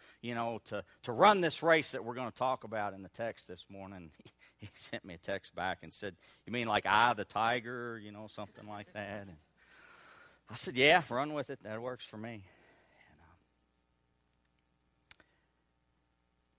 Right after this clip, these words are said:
is it people that inspire you? Um,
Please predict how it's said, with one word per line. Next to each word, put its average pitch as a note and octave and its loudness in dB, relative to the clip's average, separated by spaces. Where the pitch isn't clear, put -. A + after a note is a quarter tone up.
is D#3+ 0
it - -4
people B2 -6
that G#2 -2
inspire E2+ -8
you? G2 -10
Um, F2 -8